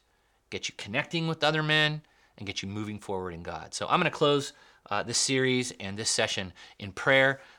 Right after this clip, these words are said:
Uh, let's bow our heads together. Father, thank you that you want us to develop the right habits.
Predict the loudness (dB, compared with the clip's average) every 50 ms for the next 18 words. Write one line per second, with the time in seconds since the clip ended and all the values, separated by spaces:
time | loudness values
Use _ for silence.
0 | _ -6 -4 -2 -2 -2 -2 0 2 4 4 4 2 0 -2 -4 -6 -8 -10 -8
1 | -6 -6 -4 -4 -6 -2 2 4 6 6 6 4 0 -2 -2 -2 -2 -2 -4 -6
2 | -6 -6 -4 -6 -6 -8 -12 -14 _ _ _ _ _ _ _ _ _ _ _ _
3 | _ _ _ _ _ _ _ _ _ _ _ _ _ _ -20 -20 -20 _ _ _
4 | _ _ _ _ _ _ _ _ _ -8 -4 -2 -2 -2 -2 -2 -2 -2 0 0
5 | 0 0 0 -2 -4 -6 -8 -8 -8 -6 -2 -2 0 -2 -2 -4 -6 -4 -2 -2
6 | -2 -2 -4 -6 -8 -8 -8 -12 -16 -18 -20 -20